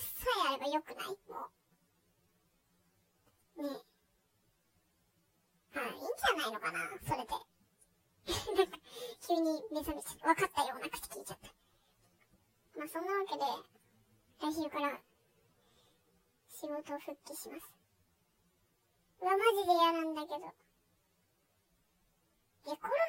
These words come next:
ナはダメよ。この状況を喜んでるわけじゃないよ。だけどさ、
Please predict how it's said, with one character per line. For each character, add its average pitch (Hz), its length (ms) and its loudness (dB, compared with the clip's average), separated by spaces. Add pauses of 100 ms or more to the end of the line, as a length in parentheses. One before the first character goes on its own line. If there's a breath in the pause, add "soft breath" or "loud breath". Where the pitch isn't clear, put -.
(140)
ナ 285 80 0
は 247 400 -2
ダ 302 80 4
メ 339 80 2
よ。 440 320 2 (240)
こ - 80 -6
の 392 80 -2
状 480 80 2 (320)
況 494 80 6
を 494 400 8 (400)
喜 330 80 0
ん - 0 -
で - 0 -
る 269 80 0
わ 277 80 0
け 285 80 -4
じ 277 100 -8
ゃ 277 60 -6
な 285 80 -2
い 285 40 2 (120)
よ。 440 160 -2 (240)
だ 415 160 0
け 359 160 -4
ど 226 80 -8
さ、 196 160 -6